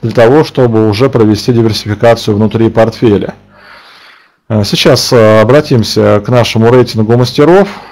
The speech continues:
включим трансляцию рабочего стола. Уважаемые коллеги, напишите, пожалуйста, в чат, видно или нет трансляцию рабочего стола, наш сайт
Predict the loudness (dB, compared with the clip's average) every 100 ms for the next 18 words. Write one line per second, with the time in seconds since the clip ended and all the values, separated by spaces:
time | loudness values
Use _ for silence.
0 | -20 _ -8 -4 -2 -2 0 0 -2 0
1 | 0 2 2 0 -4 -2 0 2 4 2
2 | -4 _ _ _ _ _ _ _ _ _
3 | _ _ _ _ _ _ _ _ _ _
4 | _ _ _ _ _ _ _ _ _ _
5 | _ _ _ _ _ _ -4 0 2 2
6 | 2 2 2 2 0 -2 -2 -4 -4 -2
7 | 0 2 2 0 -2 -6 -4 0 2 2
8 | 0 2 2 2 2 0 0 -2 0 0
9 | 0 0 2 2 0 -2 -2 0 2 2
10 | 2 0 -2 0 2 0